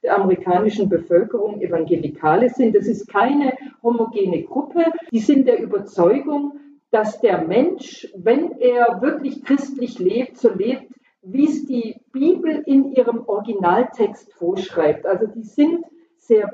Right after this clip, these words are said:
bibelaffin, die orientieren ihr Alltagsleben durchaus auch an der Bibel,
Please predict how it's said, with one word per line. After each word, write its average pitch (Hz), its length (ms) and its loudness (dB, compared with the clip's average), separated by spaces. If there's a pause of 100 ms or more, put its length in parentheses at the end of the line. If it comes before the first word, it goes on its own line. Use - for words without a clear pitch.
(120)
bibelaffin, 262 1120 -4
die - 120 -6
orientieren 220 880 0
ihr 214 220 2
Alltagsleben 247 960 -2
durchaus 277 400 0
auch - 280 -2
an 196 180 -2
der 175 300 2
Bibel, 294 460 2